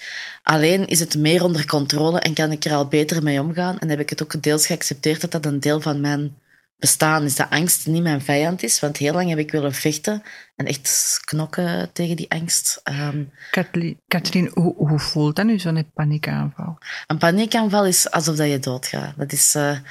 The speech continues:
Speaker 1: ik heb het gevoel dat, eh, dat ik dan geen adem krijg.
Speaker 2: Ja.
Speaker 1: Eh, nu weet ik dat, hè.
Speaker 2: Het is
Speaker 1: Dus
Speaker 2: ook
Speaker 1: ik
Speaker 2: iets fysiek dat je dan
Speaker 1: Dat is
Speaker 2: echt
Speaker 1: fysiek,
Speaker 2: ervaart.
Speaker 1: dat
Speaker 2: Niet zozeer mentaal, of is dat een combinatie van twee?
Speaker 1: Het is een combinatie. Je voelt mentaal een immense angst, een, een alles overheersende angst. En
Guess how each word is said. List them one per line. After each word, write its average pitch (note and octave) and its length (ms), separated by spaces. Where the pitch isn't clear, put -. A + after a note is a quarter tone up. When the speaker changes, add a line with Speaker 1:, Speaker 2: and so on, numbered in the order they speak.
Speaker 1:
ik - 160
heb G#3 100
het G3+ 100
gevoel F3 380
dat, F3 180
eh, E3+ 100
dat D#3+ 140
ik D#3 100
dan D#3 140
geen D#3+ 160
adem F3+ 380
krijg. F#3 460
Speaker 2:
Ja. E3+ 200
Speaker 1:
Eh, E3 180
nu E3+ 180
weet E3 240
ik C#3 120
dat, D3 100
hè. C#3+ 100
Speaker 2:
Het - 20
is E3 60
Speaker 1:
Dus E3+ 100
Speaker 2:
ook D3+ 60
Speaker 1:
ik F#3+ 60
Speaker 2:
iets - 120
fysiek D#3+ 440
dat D#3 120
je C#3+ 80
dan C#3+ 120
Speaker 1:
Dat C3+ 80
is - 80
Speaker 2:
echt F#3+ 100
Speaker 1:
fysiek, F3+ 180
Speaker 2:
ervaart. C3 420
Speaker 1:
dat E3+ 100
Speaker 2:
Niet F#3 160
zozeer F3 300
mentaal, D#3+ 640
of B3+ 140
is F#3+ 120
dat F3 120
een - 360
combinatie D#3 520
van D3 180
twee? C3+ 240
Speaker 1:
Het C3 100
is F3 100
een - 60
combinatie. F3+ 680
Je D#3 100
voelt E3 260
mentaal F3 580
een D#3+ 200
immense E3+ 760
angst, - 640
een, D#3+ 340
een D3+ 220
alles F#3+ 380
overheersende D#3+ 720
angst. G#3 420
En D#3+ 540